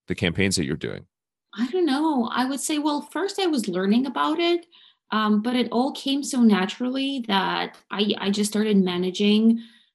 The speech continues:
Speaker 2: um, our team's email program very soon. At five hundred Startups,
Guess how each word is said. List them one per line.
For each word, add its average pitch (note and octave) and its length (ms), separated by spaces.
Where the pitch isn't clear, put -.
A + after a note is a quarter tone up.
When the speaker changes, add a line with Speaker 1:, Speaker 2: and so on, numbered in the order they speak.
Speaker 2:
um, F#3+ 380
our F#3+ 220
team's F#3 760
email F3+ 320
program F#3 520
very F3 280
soon. F#3 640
At G3 200
five F#3+ 140
hundred F#3 200
Startups, G#3+ 600